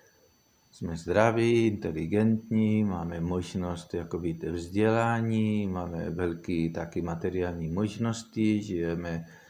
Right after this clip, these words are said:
eh, ve velmi vyspělé společnosti, aspoň teda technicky. A,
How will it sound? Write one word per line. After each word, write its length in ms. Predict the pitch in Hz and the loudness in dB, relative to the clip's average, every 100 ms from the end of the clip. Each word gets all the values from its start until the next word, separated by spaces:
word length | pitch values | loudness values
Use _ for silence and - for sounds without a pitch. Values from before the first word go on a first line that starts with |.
| - _ - | -20 _ -10
eh, 140 | 90 | -6
ve 180 | 90 85 | -2 -2
velmi 420 | 82 85 87 87 | 0 0 -2 -2
vyspělé 640 | 82 80 - 92 92 87 82 | -2 -4 -4 0 2 0 -4
společnosti, 1000 | - - 78 - 113 117 117 - 107 | -6 -8 -8 -2 0 0 0 2 2
aspoň 300 | 92 - 90 | 2 -2 -6
teda 180 | 85 87 | -2 -4
technicky. 1000 | 82 76 - 101 123 - - 120 117 117 - - - _ _ - | -4 -8 -4 -2 -2 -4 -4 2 2 0 -10 -20 -20 _ _ -2
A, 140 | 107 | 4